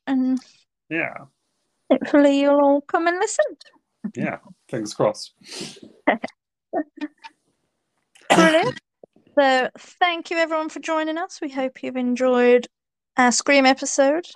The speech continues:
Speaker 1: and love it as much as we do. <laughs>
Speaker 2: Yeah.
Speaker 1: And we will see you next time.
Speaker 2: Bye, guys. Thanks for tuning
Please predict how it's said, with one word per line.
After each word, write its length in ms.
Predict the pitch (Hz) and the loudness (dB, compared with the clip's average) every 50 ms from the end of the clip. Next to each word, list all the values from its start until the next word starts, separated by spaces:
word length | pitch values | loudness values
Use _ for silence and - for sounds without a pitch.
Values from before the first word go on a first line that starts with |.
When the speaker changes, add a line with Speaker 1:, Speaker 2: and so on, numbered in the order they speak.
| _ _ _ _ _ _ _ - | _ _ _ _ _ _ _ -4
Speaker 1:
and 180 | 233 233 240 | -2 0 2
love 180 | 240 233 226 233 | 0 0 2 0
it 140 | 233 - - | 0 0 -2
as 160 | 247 233 233 | -4 -4 -4
much 220 | 240 214 226 - 262 | -6 -6 -6 -8 -10
as 100 | 240 - | -8 -6
we 140 | 254 254 254 | -4 -4 -2
do. 160 | 277 285 427 - _ _ _ - - _ - | -2 -4 -4 -6 _ _ _ -20 -6 _ -2
<laughs> 260 | 202 - - 185 180 - _ _ _ _ _ _ _ _ _ _ _ _ _ _ _ _ _ _ _ _ _ _ _ _ _ _ _ _ _ _ _ _ _ _ 196 | -2 -2 -2 -8 -10 -10 _ _ _ _ _ _ _ _ _ _ _ _ _ _ _ _ _ _ _ _ _ _ _ _ _ _ _ _ _ _ _ _ _ _ -4
Speaker 2:
Yeah. 360 | 185 226 220 214 214 208 214 214 208 | -2 0 0 2 0 0 0 -2 -2
Speaker 1:
And 320 | 208 208 202 208 - - _ _ _ _ _ _ _ _ _ _ _ 240 | -2 -2 -4 -6 -8 -10 _ _ _ _ _ _ _ _ _ _ _ -2
we 120 | 240 233 | 0 0
will 120 | 226 240 | -2 -4
see 220 | 226 - - 269 269 | -6 -8 -8 -6 -6
you 100 | 277 285 | -6 -6
next 300 | 294 302 - 330 - - | -6 -8 -10 -12 -16 -6
time. 140 | - 403 403 508 539 523 - _ _ _ _ _ _ _ _ _ _ _ _ _ _ _ _ | -2 -2 -2 -2 -2 -6 -14 _ _ _ _ _ _ _ _ _ _ _ _ _ _ _ _
Speaker 2:
Bye, 200 | 101 104 117 113 | -6 -6 -4 -4
guys. 360 | 117 110 110 110 110 - _ _ _ _ _ _ _ _ _ _ _ _ _ _ _ _ | -4 -6 -6 -8 -10 -16 _ _ _ _ _ _ _ _ _ _ _ _ _ _ _ _
Thanks 320 | 175 180 185 - - - | -6 -6 -6 -10 -18 -20
for 100 | - - | -14 -12
tuning 240 | 175 156 147 143 | -10 -10 -8 -10